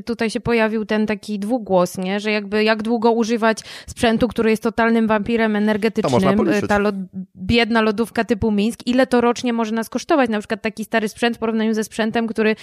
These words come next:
Speaker 1: jest na tyle inteligentny, że, nie wiem, lodówki, które dzisiaj po prostu nie potr-, nawet nie pobierają więcej energii, jak otwieramy non-stop drzwi, tylko cały
Speaker 2: Jest
Speaker 1: czas
Speaker 2: bardzo
Speaker 1: ten
Speaker 2: różnie. W przypadku lodówki naprawdę zwrot energetyczny masz w kilka miesięcy do roku.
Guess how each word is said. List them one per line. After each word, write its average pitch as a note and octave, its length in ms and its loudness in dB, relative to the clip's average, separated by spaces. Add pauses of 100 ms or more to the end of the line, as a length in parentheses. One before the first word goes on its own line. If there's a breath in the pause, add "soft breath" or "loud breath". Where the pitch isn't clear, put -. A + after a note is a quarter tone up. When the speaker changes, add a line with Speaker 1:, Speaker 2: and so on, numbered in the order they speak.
(300 loud breath)
Speaker 1:
jest A3 160 4
na B3 140 4
tyle B3 260 4
inteligentny, A#3 760 0
że, A3 200 2
nie G#3+ 120 0
wiem, G3 380 -2
lodówki, G#3+ 420 -2
które A3 240 0
dzisiaj G#3 340 -2
po G#3 100 -6
prostu A3 560 0
nie A3 160 0
potr-, G#3+ 320 -2
nawet G#3+ 440 0
nie A3 200 2
pobierają G#3+ 440 0
więcej G#3+ 280 -2
energii, G#3+ 300 0
jak G#3 140 -2
otwieramy G#3+ 460 0
non-stop G#3 400 -4
drzwi, A#3 320 -4
tylko G3+ 220 -10
cały F#3+ 160 -2
Speaker 2:
Jest F3 120 2
Speaker 1:
czas F3+ 80 4
Speaker 2:
bardzo E3 200 4
Speaker 1:
ten D#3+ 60 4
Speaker 2:
różnie. B2+ 300 2
W - 20 -4
przypadku F3 360 2
lodówki E3 400 2
naprawdę E3 460 2
zwrot D3+ 380 2 (160)
energetyczny C#3+ 680 0
masz C3 240 2
w - 60 -16
kilka D3 260 0
miesięcy C3+ 420 -4
do B2+ 120 4
roku. A#2+ 420 2